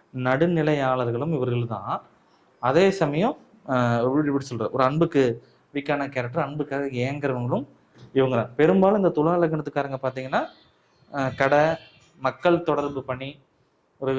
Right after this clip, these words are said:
பெண்களா இருந்தா ஒரு பியூட்டிஷியன், ஆ, ஒரு டெய்லர் ஷாப்பு அல்லது ஒரு டெக்ஸ்டைல் பிசினஸ், ஆ, ஆண்களா இருந்தாங்கன்னா ஒரு மளிகை கடை, வியாபாரம், மிகப்பெரிய நிறுவனங்கள், இதெல்லாம் பண்ணிட்டு இருப்பாங்க. அவங்க கொஞ்சம் ஃபுட்டு இவங்களுக்கு ஒத்து வரும் அப்படின்னு வச்சுக்கலாம்.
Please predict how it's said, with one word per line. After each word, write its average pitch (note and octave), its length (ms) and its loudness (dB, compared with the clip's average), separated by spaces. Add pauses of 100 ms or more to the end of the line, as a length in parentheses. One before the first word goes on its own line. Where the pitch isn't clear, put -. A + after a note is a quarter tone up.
(160)
பெண்களா D3 340 0
இருந்தா C#3+ 280 -4
ஒரு A#2+ 160 -12
பியூட்டிஷியன், C#3 600 -6 (640)
ஆ, A#2 340 -4
ஒரு B2+ 180 2
டெய்லர் D3 380 0
ஷாப்பு B2 320 -4 (500)
அல்லது B2+ 300 0
ஒரு A#2+ 80 -2 (160)
டெக்ஸ்டைல் C3+ 440 -4
பிசினஸ், B2 400 -6 (680)
ஆ, - 20 -4 (360)
ஆண்களா D3+ 320 0
இருந்தாங்கன்னா C3 380 -2
ஒரு C3 80 0 (100)
மளிகை C3+ 260 0
கடை, B2+ 260 -4 (200)
வியாபாரம், C3 520 0 (480)
மிகப்பெரிய C#3+ 420 0
நிறுவனங்கள், B2+ 580 -2 (180)
இதெல்லாம் C3+ 320 -4 (420)
பண்ணிட்டு B2+ 300 -10
இருப்பாங்க. A2 300 -12 (560)
அவங்க B2+ 180 0
கொஞ்சம் B2 200 0
ஃபுட்டு E3+ 240 2 (300)
இவங்களுக்கு A#2+ 300 -2
ஒத்து A#2 140 -4
வரும் A2+ 160 0
அப்படின்னு A2+ 220 -4
வச்சுக்கலாம். A2+ 300 -10